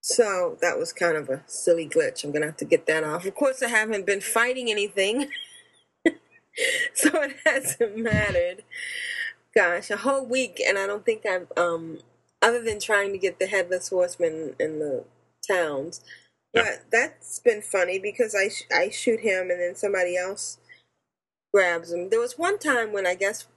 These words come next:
Speaker 1: it wa-, um, at Falcon Wing Square, we were all, like, level five or seven, and it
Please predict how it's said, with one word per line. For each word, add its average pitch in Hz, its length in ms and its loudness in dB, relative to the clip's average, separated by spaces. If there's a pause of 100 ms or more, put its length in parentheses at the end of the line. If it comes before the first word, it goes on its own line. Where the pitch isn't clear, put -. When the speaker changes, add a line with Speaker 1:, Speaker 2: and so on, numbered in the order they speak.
Speaker 1:
it 196 160 4
wa-, - 460 -2
um, 185 300 0
at 175 120 2
Falcon 208 420 2
Wing 214 160 -2
Square, 214 320 0
we 226 100 -2
were 180 120 -2
all, 180 180 0
like, 175 180 2
level 175 260 -2
five 175 580 0
or 170 180 0 (120)
seven, 196 580 0 (520)
and 220 140 6
it - 160 -6